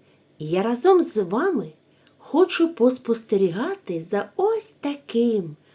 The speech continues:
чудовим букетом.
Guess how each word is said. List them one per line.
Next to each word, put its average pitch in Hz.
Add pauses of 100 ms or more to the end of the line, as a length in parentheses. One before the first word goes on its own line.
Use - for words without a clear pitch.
(240)
чудовим 294 (180)
букетом. 175